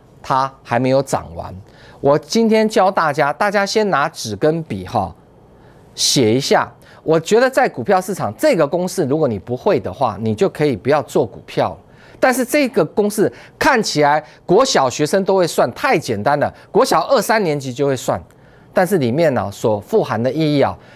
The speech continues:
非常之深。你如果可以融会贯通，好好的加以运用的话，你在股市赚不完的钱啊。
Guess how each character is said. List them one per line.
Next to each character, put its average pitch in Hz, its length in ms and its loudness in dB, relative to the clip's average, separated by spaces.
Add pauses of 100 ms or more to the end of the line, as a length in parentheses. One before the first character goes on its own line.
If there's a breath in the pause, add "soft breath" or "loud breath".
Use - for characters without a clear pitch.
(120)
非 180 380 2
常 107 280 -6
之 117 140 -6
深。 113 340 -2 (340 loud breath)
你 151 160 2
如 180 180 4
果 190 120 4
可 180 140 -2
以 160 40 4
融 127 220 2
会 160 200 0
贯 151 280 0
通， 123 240 -4 (600 soft breath)
好 160 200 2
好 156 140 2
的 123 100 2
加 170 300 2
以 123 40 0
运 151 260 -2
用 147 140 2
的 120 40 -4
话， 120 260 0
你 120 120 -4
在 175 180 -2
股 104 180 -8
市 135 200 -2
赚 156 260 -2
不 156 100 -6
完 107 160 0
的 113 80 -2
钱 - 300 -6 (140)
啊。 - 20 -20